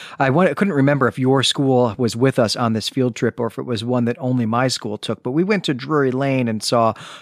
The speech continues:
a production of Hamlet in sixth grade. So that was my first experience with Shakespeare, and I, I loved it at the time.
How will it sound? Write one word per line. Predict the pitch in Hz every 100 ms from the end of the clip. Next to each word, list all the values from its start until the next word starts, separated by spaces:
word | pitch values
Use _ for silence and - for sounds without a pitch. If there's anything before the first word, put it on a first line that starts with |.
| -
a |
production | 117 120 120 - 107
of | 98 -
Hamlet | 117 139 139 123 98 -
in | 95
sixth | - 107 -
grade. | 104 95
So | 113
that | 143
was | 151 120
my | 120 123 113
first | - 110 -
experience | 107 - 110 107 -
with | -
Shakespeare, | - 113 - - 104
and | 113
I, | 127 131
I | 151
loved | 143 131 117
it | -
at | -
the | -
time. | 117 98 -